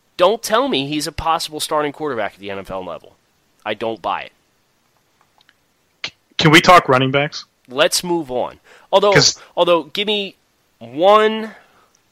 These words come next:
Speaker 1: I think we're gonna say the same guy, a, a day three guy that could long term be a starter. Just, just the name.
Speaker 2: Gerard Evans.
Speaker 1: Gerard Evans.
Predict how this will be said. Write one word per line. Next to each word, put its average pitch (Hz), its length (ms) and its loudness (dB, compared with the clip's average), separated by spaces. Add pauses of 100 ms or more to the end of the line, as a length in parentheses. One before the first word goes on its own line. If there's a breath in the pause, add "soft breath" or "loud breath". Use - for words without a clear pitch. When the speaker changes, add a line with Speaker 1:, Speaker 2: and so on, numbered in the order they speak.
(1160)
Speaker 1:
I 139 80 0
think 190 180 -2
we're 185 100 0
gonna 165 120 2
say 156 180 -2
the 139 60 -2
same 131 240 0
guy, 92 300 -2 (100)
a, 123 180 0
a 131 140 -2
day 185 320 2
three 180 320 -6
guy 135 320 4
that 113 320 -4
could 151 380 -2 (440)
long 139 380 4
term 120 280 -2
be 107 140 -6
a 95 60 -4
starter. 76 380 -6 (180)
Just, - 240 -2
just 214 260 4
the 180 60 -2
name. 98 240 -2 (1080 loud breath)
Speaker 2:
Gerard 147 300 8
Evans. 117 240 0
Speaker 1:
Gerard 139 260 6
Evans. - 380 -6